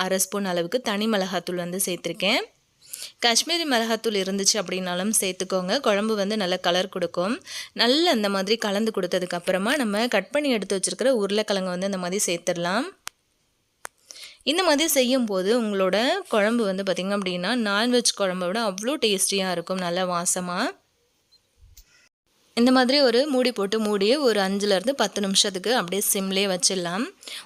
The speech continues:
உருளைக்கிழங்கு பாதி அளவுக்கு வந்து வெந்து வந்திருக்கும் இல்லையா? அந்த டைம்ல நம்ம எடுத்து வச்சிருக்கிற இந்த சீக்ரெட்டான மசாலா வந்து சேர்த்துக்கலாம். சேர்த்துட்டு இந்த மாதிரி கலந்து கொடுத்துருங்க.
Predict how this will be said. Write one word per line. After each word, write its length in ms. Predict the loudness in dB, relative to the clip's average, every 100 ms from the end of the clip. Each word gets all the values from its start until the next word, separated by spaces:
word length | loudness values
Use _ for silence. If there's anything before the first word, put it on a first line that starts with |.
| -2
உருளைக்கிழங்கு 540 | 2 4 2 0 -2 -2 -2
பாதி 280 | -2 0 0
அளவுக்கு 320 | 0 0 -2
வந்து 200 | -2 -2
வெந்து 180 | -2 -2 -2
வந்திருக்கும் 320 | -4 -6 -4
இல்லையா? 180 | -2 0 0
அந்த 260 | 0 2 2
டைம்ல 300 | 0 0 0 0
நம்ம 200 | -2 -2 -2
எடுத்து 220 | 0 0
வச்சிருக்கிற 400 | 0 -2 -2 -2
இந்த 100 | 0 -2
சீக்ரெட்டான 540 | -4 -4 -4 -4 -4 -4
மசாலா 360 | -2 -2 -2 -4
வந்து 160 | -4 -4
சேர்த்துக்கலாம். 500 | -2 -4 -6 -4 -6 -8 -14 -14 -6 0
சேர்த்துட்டு 400 | 2 2 0 0
இந்த 80 | 0 -2
மாதிரி 140 | -2 -2
கலந்து 240 | -2 -4 -6
கொடுத்துருங்க. 400 | -6 -6 -4